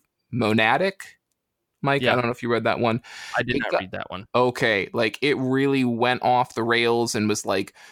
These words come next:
Speaker 1: creation of the universe, sort of crazy, crazy stuff.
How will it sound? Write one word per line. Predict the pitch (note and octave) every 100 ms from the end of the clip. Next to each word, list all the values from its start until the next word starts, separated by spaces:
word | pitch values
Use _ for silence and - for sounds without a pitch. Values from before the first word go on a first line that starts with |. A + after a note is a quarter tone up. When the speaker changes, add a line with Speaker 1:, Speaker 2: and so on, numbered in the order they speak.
| _
Speaker 1:
creation | - - B2 B2 B2 C3 B2
of | A2
the | G#2 G#2+
universe, | G#2+ A#2+ C3+ C3+ B2 A#2+ A#2 B2
sort | - - - A#2+ A#2
of | A2+ A2+ -
crazy, | - B2 A#2 A#2+ A#2+ A2
crazy | - A2+ A#2 A2+
stuff. | A2 - A2 - -